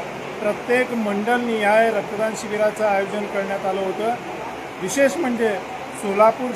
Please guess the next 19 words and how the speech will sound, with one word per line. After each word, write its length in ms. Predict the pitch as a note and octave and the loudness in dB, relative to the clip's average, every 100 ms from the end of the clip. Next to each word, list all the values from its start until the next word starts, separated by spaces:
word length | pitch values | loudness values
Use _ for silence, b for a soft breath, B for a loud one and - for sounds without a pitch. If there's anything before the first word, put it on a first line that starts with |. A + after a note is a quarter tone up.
| - | -2
शहर 280 | G#3 A3 | 2 4
मध्य 380 | A#3 G#3+ A3 A#3+ | 2 2 0 2
विधानसभा 580 | A#3+ G3+ G#3 G#3 G#3+ G#3+ | 0 2 0 0 0 0
मतदारसंघाचे 1120 | G#3+ A3 G3 G#3 G#3 G#3 - G3 G#3 A3 A#3 A#3+ - - - D#3+ - | 0 -2 -6 -4 -2 -2 -2 -2 -2 2 2 2 -2 -10 -10 -10 -6
विद्यमान 560 | F3+ F3 A3 A3 A#3 A#3+ | -4 0 2 6 6 6
आणि 200 | F#3 G3+ | 2 -4
दमदार 460 | G3+ G3+ G3+ A#3 A#3 | -2 0 6 8 8
आमदार 400 | A3 G#3+ A3 F3 - - - - - - | 6 6 6 4 -2 -10 -12 -12 -8 -2
देवेंद्रदादा 800 | F#3+ G#3+ B3+ B3 B3 A#3 A#3 | 0 2 0 0 2 2 4
कोठे 520 | A3 G#3+ F#3+ A3+ A3 E3 - - - - E3+ | 2 0 -2 2 2 0 -8 -12 -14 -10 -2
यांच्या 460 | F#3+ F#3+ F#3 B3 B3+ | 0 0 -2 0 0
नेतृत्वाखाली 840 | A#3+ A3+ A3+ A3+ A3 G#3+ G#3 G3 D#3+ - - - | 0 -4 -2 2 4 4 2 0 -2 -6 -10 -10
सोलापूर 540 | G#3 G3+ A#3 A#3 B3+ A#3+ - | -4 6 6 6 -2 -6 -2
शहर 200 | G#3 A#3 | 2 2
मध्य 340 | A#3 A#3 A#3 | 0 -2 -2
विधानसभा 520 | A3+ A3 A3 G#3+ G#3+ | 0 0 0 0 -2
मतदारसंघातील 1200 | G#3+ G#3 G#3+ G#3+ G#3 G3+ G#3 G#3 A#3 A#3+ - - - - - | -2 -4 -2 -2 -2 -2 -2 -2 -4 -6 -8 -10 -10 -10 -6
तीनही 640 | A3 A3 A#3 A#3+ A3 C4+ | 0 2 4 2 2 0
मंडळामध्ये 920 | B3+ A#3 A3+ A#3 A3+ A3 G#3+ F#3 E3 | 0 2 4 6 6 4 0 -2 -4